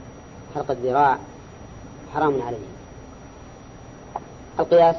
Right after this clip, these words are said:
وجهه أو العلة الجامعة أن كل منها إيش؟ شعر،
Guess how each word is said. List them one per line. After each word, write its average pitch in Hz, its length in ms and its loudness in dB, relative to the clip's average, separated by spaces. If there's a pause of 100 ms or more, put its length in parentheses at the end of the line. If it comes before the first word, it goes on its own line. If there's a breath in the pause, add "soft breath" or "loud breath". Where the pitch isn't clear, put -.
وجهه 151 340 2 (800)
أو 131 100 2
العلة 135 300 0
الجامعة 131 420 0 (760)
أن 139 280 2
كل 143 220 2
منها 143 320 2 (1200)
إيش؟ 135 140 2 (760)
شعر، 135 320 4